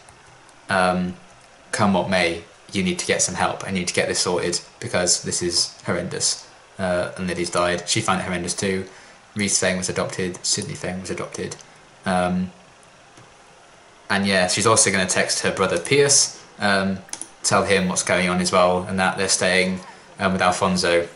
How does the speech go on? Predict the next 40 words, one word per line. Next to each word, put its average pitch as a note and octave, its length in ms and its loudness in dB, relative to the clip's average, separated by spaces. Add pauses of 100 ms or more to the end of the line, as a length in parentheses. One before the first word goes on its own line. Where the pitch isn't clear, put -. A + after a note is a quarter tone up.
(560)
and A2 160 -2
Jay F#2+ 220 4
and F#2 100 2
the F#2 40 -2
kids G2 280 0
for - 100 0
a F2+ 60 -2
few F2 180 0
days, F2+ 380 0 (400)
um, F#2 380 2 (920)
because F#2+ 480 2
their F#2+ 160 2
dad's F#2 320 4
kind F#2+ 240 2
of F#2 100 0
taken F2+ 560 0
a - 40 -14
very F#2 200 2
dark F2 280 2
path F#2 220 0
in F2+ 100 -6
life, F2+ 420 -2 (340)
um, F2+ 480 -2
and G2 100 -2
it's F#2 120 -2
time F#2+ 140 0
to - 60 -4
do F2+ 120 0
something F2+ 320 -2
about F2+ 300 0
it. - 200 -6 (460)
Oh, A2+ 60 -2
now C3 140 4
she's D3 180 4
actually C#3+ 200 0
cleaned C3 220 2
the B2 60 0
counters, C#3 380 -2
bless - 300 0
her. G2+ 220 0